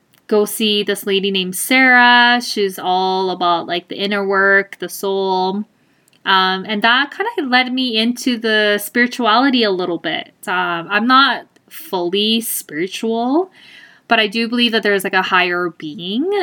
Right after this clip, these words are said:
Um, again, oh yeah, this should be another disclaimer. If you are, like, so against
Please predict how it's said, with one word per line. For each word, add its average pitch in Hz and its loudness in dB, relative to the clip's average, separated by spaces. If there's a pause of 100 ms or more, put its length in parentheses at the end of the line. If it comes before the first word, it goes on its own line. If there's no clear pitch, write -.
Um, 175 0 (180)
again, 214 2
oh 214 -2
yeah, 185 2
this 208 -4
should 294 0
be 220 -2
another 185 -4
disclaimer. 180 -6
If 185 -8
you 214 -2
are, 196 0
like, 185 -8 (240)
so 190 -2
against 180 -4